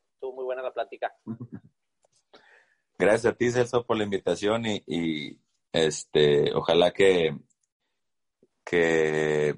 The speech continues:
Speaker 2: que sí, de verdad, este, seamos parte de ese cambio y, y,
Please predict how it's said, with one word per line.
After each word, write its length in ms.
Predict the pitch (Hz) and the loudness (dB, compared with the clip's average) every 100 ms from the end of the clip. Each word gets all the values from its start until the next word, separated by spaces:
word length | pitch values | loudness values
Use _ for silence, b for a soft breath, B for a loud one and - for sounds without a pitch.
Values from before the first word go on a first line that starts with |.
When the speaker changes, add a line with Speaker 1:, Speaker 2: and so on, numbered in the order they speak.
| - _ _ _ - | -8 _ _ _ -6
Speaker 2:
que 140 | 92 | -2
sí, 200 | 85 104 | 0 4
de 140 | 113 117 | 4 6
verdad, 400 | 104 101 110 117 _ - | 4 2 0 -2 _ -12
este, 380 | 90 87 - 90 | -8 -8 -6 -4
seamos 320 | 98 104 104 | -2 -2 -2
parte 280 | 101 98 104 | -2 -2 -2
de 80 | 98 | -4
ese 160 | 98 | -4
cambio 380 | - 95 104 110 | -4 -4 -2 -2
y, 120 | 104 - | -4 -6
y, 680 | 85 82 80 78 73 - | -8 -6 -6 -6 -6 -8